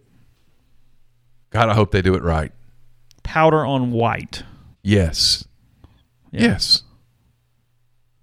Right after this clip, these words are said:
Speaker 1: And it's gotta match the helmet. It can't be two different shades of powder, and that's probably the problem.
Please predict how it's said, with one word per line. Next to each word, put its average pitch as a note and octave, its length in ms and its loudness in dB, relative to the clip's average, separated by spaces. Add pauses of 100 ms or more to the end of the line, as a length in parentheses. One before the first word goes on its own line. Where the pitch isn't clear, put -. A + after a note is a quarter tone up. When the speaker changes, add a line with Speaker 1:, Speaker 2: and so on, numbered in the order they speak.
(400)
Speaker 1:
And G#2+ 80 0
it's F#2 100 -6
gotta A2+ 240 0
match A2+ 280 -2
the A2 80 -2
helmet. G2+ 320 0 (1120)
It - 80 -20
can't C#3 240 2
be C3 100 2
two C3+ 160 2
different B2 280 2
shades A2 280 2
of F#2 60 -2
powder, F2 380 2
and F2 100 0
that's A#2 160 0
probably A#2 640 2
the A#2 120 0
problem. B2+ 720 0